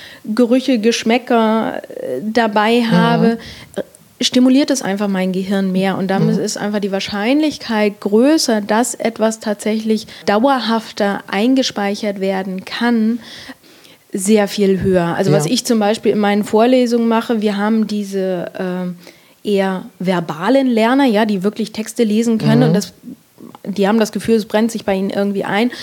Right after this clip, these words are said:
Speaker 1: Und dann haben wir die sehr visuellen Typen, sagen wir es mal so, ja, die alles sehr bildlich haben
Speaker 2: Mhm.
Speaker 1: müssen. Und, und ich mache zum Beispiel meine Vorlesungsfolien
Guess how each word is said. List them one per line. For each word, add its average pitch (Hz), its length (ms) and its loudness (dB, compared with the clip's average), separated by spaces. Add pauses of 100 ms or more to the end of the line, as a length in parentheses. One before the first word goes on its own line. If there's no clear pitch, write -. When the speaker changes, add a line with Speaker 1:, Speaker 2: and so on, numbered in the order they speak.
(160)
Speaker 1:
Und 226 60 0
dann 233 180 2
haben 226 120 2
wir 233 80 2
die 220 140 0
sehr 208 300 2 (460)
visuellen 190 640 4
Typen, 180 420 -4
sagen 180 220 -4
wir 180 40 -8
es 180 120 -12
mal 185 140 -10
so, - 220 -10
ja, 220 240 0
die 214 160 -2
alles 220 280 2
sehr 220 160 2
bildlich 202 480 -2
haben 175 260 -4
Speaker 2:
Mhm. 143 180 4
Speaker 1:
müssen. 190 320 0 (460)
Und, 220 400 2
und 220 200 -2
ich 226 120 -6
mache 240 180 0
zum 247 140 -2
Beispiel 233 300 -2
meine 220 240 -2
Vorlesungsfolien 240 800 0